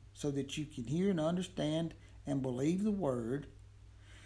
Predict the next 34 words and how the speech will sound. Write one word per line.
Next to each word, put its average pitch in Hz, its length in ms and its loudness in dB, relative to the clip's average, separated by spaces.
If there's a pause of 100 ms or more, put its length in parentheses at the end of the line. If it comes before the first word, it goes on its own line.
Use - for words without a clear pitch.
(220)
Then 180 300 4
you 170 100 4
hear 190 300 6
the 196 80 2
Word, 147 420 4
you 143 80 0
believe 147 440 4
the 147 80 -2
Word, 127 420 2
and 135 160 0
you 139 120 4
are 127 60 0
saved. 185 480 4
The 131 80 0
Holy 147 220 2
Spirit 202 500 2
comes 127 240 -2
into 208 280 6
your 127 200 0
spirit, 123 500 -2
gives 143 280 0
your 139 120 0
dead 170 340 2
spirit 139 360 0
life, 180 460 2 (480)
and 135 180 -2
He 135 140 0
seals 180 640 6
you 135 180 0
with 139 340 2
the 113 120 -6
Spirit 165 360 4
of 165 120 -2
promise. 151 720 2